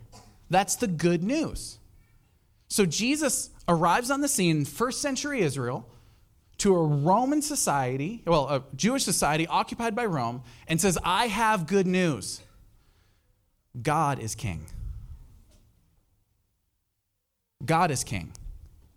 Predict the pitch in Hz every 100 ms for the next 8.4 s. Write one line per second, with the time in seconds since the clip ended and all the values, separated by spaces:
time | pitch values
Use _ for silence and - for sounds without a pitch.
0 | _ _ _ _ _ _ _ _ 151 156
1 | 233 - - - - - - 202 190 -
2 | 185 147 139 139 170 220 247 233 220 -
3 | - - 196 143 156 151 147 143 131 151
4 | 214 220 160 143 135 165 214 208 160 131
5 | 135 143 170 214 196 147 107 101 - -
6 | - - 156 165 131 151 190 175 - 165
7 | 190 185 165 147 151 147 - 131 - 151
8 | 151 104 -